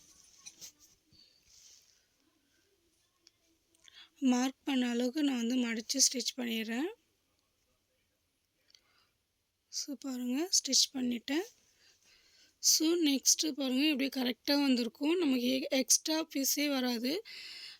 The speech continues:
நெக்ஸ்ட்டு நமக்கு வந்து ஸ்லீவ் வந்து ஜாயின் பண்ணிடலாம். ஃப்ரண்ட்ல வந்து லைனிங் பீஸ் வச்சுட்டு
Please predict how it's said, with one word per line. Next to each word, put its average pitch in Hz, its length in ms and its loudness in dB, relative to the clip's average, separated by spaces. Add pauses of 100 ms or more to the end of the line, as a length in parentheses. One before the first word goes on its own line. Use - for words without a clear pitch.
நெக்ஸ்ட்டு 285 400 4
நமக்கு 277 220 2
வந்து 254 240 2
ஸ்லீவ் 311 440 2
வந்து 269 300 2
ஜாயின் 247 300 2
பண்ணிடலாம். 240 520 0 (1500)
ஃப்ரண்ட்ல 311 580 4
வந்து 277 300 6
லைனிங் 285 440 6
பீஸ் 254 260 4
வச்சுட்டு 247 460 0